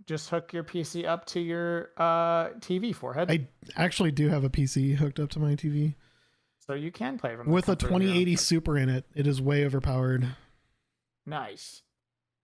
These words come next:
Speaker 1: Uh, I'm still running a, a, a ten seventy, so as long as that keeps on, uh, keeping on, uh,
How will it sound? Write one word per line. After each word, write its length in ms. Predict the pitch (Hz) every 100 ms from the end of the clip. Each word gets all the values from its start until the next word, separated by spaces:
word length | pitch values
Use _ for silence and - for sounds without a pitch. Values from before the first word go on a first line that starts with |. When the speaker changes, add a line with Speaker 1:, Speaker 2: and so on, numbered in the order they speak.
| -
Speaker 1:
Uh, 360 | 143 139 135 120
I'm 80 | 156
still 160 | 202
running 220 | 185 175
a, 140 | 165 143 123 -
a, 300 | - 127 123 123
a 120 | 135
ten 360 | - - 143 147
seventy, 560 | - 131 147 214 285 - -
so 400 | - 127 123 123
as 120 | 147
long 200 | 147 175
as 100 | 160
that 200 | 151 -
keeps 260 | - 175 -
on, 320 | 156 151 147
uh, 420 | - 135 135 135
keeping 280 | - 151 147
on, 360 | 147 196 269 247 _ -
uh, 520 | 135 135 131 127